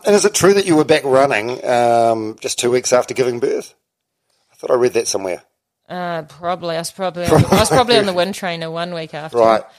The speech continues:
Speaker 2: I know that, um, <laughs> when I came out of hospital, so I had Flossie Friday, came out of hospital the next Thursday 'cause I had a cesarean.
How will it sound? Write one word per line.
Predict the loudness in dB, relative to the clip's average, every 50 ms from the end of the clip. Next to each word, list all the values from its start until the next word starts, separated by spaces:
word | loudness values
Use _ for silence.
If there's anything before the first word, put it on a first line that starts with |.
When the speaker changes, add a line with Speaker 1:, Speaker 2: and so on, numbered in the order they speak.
| _ _ _
Speaker 2:
I | -4 -2
know | 0 0 0 0
that, | 0 0 0 0
um, | 0 -2 -2 -2 -4 -8
<laughs> | -8 -8 -6 -4
when | -2 -2
I | -2 0
came | 0 -2 0 0
out | -2 -2
of | 0
hospital, | -2 -2 -2 -4 -6 -6 -4 -2 -2 -2 -2 -4 -6 -12 -20 _ -20 -20 -20 _ _ _
so | _ -10 -2 0 0
I | 0
had | 0 -2 -2
Flossie | 0 0 0 0 0 -2 -2 -2 -2
Friday, | -2 0 0 2 2 2 2 2 0 0 -2
came | -4 -6 -6
out | -4
of | -4 -4
hospital | -4 -6 -6 -6 -6 -6
the | -4 -6
next | -6 -6 -4 -6 -4
Thursday | -4 -4 -4 -2 -4 -4 -6 -4 -2 -2 -2 0 0 -2 -4 -6 -8 -10 -14
'cause | -18 -20 -20 -20 -20 -20 _
I | -10
had | -8 -8
a | -6
cesarean. | -6 -6 -6 -6 -4 -4 -4 -4 -6 -6 -8